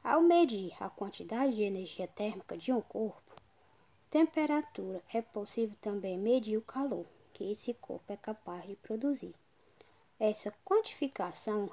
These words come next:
é feita por meio de calorímetro, instrumento usado na medição de calor.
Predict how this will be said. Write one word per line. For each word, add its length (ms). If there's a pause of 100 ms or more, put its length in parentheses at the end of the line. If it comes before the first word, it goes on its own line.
é 160
feita 480 (100)
por 220
meio 220
de 100
calorímetro, 760 (840)
instrumento 680
usado 360
na 100
medição 500
de 140
calor. 320